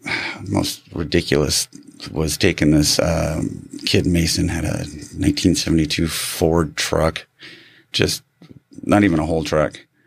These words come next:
and built this crazy flatbed mud Tahuya mud truck craziness out of it. You know, custom bumpers, bed, lit, you know, like, and completely tore the motor down, rebuilt it. And it's like, it's not that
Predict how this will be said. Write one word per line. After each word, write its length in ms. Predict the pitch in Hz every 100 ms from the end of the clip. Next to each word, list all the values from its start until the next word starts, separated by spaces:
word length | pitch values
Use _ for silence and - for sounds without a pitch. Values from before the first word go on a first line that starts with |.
| _ - - _ -
and 420 | 87 82 76 -
built 200 | 87 85
this 180 | 80 -
crazy 640 | - - 85 85 78 82
flatbed 960 | - - 85 78 - 64 82 82 80 76
mud 520 | 82 78 82 80 76 - - - _ - _
Tahuya 800 | - 85 85 82 82 78 78 76 - - - - -
mud 440 | 80 85 85 76
truck 240 | - -
craziness 520 | - 80 78 58 53 -
out 120 | -
of 80 | 55
it. 120 | - - _ _ - - - -
You 120 | 80
know, 140 | 80
custom 380 | 76 82 - 73
bumpers, 380 | 76 76 65 67 -
bed, 320 | 78 78 64
lit, 320 | 64 87 -
you 100 | 90
know, 280 | 92 87 82
like, 300 | 85 76 76 -
and 160 | -
completely 420 | 101 98 104 135
tore 260 | 151 - 85
the 60 | 80
motor 300 | 82 76 78
down, 320 | 78 76 78
rebuilt 420 | 73 71 78 78
it. 220 | 80 78 - _ - - - _ -
And 100 | -
it's 140 | -
like, 220 | 73 - -
it's 160 | -
not 200 | - 127
that 180 | - -